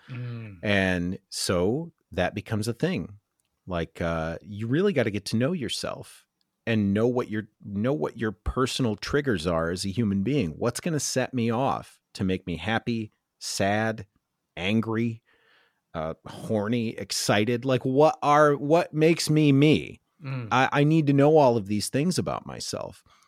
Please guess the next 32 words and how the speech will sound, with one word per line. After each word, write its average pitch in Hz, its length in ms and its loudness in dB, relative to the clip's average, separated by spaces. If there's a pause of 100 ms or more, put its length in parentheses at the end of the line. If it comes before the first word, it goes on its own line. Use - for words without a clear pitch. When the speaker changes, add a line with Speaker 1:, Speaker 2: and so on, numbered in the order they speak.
(300)
Speaker 2:
It's 127 180 -4
very 160 400 6
important, 139 540 0 (120)
especially 170 460 -2
if 127 100 -2
I'm 127 140 2
gonna 123 160 2
be 123 460 0
around 117 500 2
other 120 220 -2
human 104 360 -2
beings 92 540 -6 (120)
or 135 160 4
in 120 220 0
charge 123 580 2
of 92 120 0
the 101 80 0
well-being 101 580 2
of 78 100 -8
other 85 200 -4
human 82 320 -2
beings. 82 340 -4 (560)
I 139 100 4
really 185 300 6
gotta 147 220 6
know 143 160 4
what 123 240 4
this 104 400 0
one 123 160 2
I'm 107 160 2
driving 101 400 2
around 90 580 -2